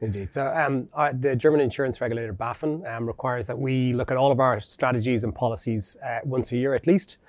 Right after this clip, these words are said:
Um, and it's that time of year again. So now I've gotta gather together any changes that have happened both from bafin or by the group itself, um, and then map them to our existing rules.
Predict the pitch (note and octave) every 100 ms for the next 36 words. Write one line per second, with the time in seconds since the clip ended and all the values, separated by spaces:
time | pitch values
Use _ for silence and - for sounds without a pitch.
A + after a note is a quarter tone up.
0 | - - - B2+ A#2+ A2+ D#3 B2 B2+ -
1 | _ - B2+ A2+ G#2 G2 F#2+ - C3+ A2+
2 | G#2+ - B2+ A#2+ C3+ B2+ C3+ B2+ G#2+ C#3+
3 | D3 C3 C3 B2+ B2+ B2+ D3 C#3 C#3 C3
4 | - C3+ A2 B2+ B2+ A#2 B2+ B2+ G#2+ -
5 | A2+ C3+ D3+ - E3+ C#3+ A#2+ - B2 A2+
6 | G#2+ C#3+ - - D#3 D3 - _ - -
7 | _ C3 B2+ A#2+ A#2 D3+ C3+ C3 B2+ C3
8 | C3+ C#3 B2+ A2 C3 A#2+ A2 D3 D3+ C#3
9 | C#3 C3+ C3 -